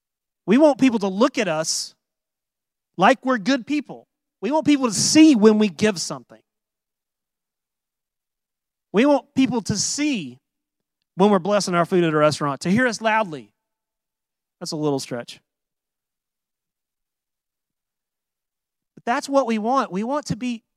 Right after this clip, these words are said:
we want to be seen. And so did the Pharisees. And when they would pray, they would stand on the corner and scream it, "Oh God!" and look around.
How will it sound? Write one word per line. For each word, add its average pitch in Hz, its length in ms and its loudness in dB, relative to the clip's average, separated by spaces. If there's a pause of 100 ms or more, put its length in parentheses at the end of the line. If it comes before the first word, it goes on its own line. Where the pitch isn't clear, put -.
(180)
we 185 120 -4
want 277 120 -2
to 285 40 -6
be 247 100 -6
seen. 247 540 -8 (2500)
And 160 100 -12
so 269 180 -2
did 269 120 -12
the 233 60 -14
Pharisees. 196 720 -10 (1900)
And 165 60 -6
when 202 80 0
they 262 120 2
would 240 160 -2
pray, 277 340 8
they 190 140 2
would 170 140 -6
stand 254 360 0
on 247 100 0
the 233 80 -2
corner 202 540 -2 (1300)
and 190 220 0
scream 247 520 -4
it, 135 160 -8 (380)
"Oh 415 240 8
God!" 381 560 10 (1300)
and 160 100 -8
look 208 140 -4
around. 160 340 -8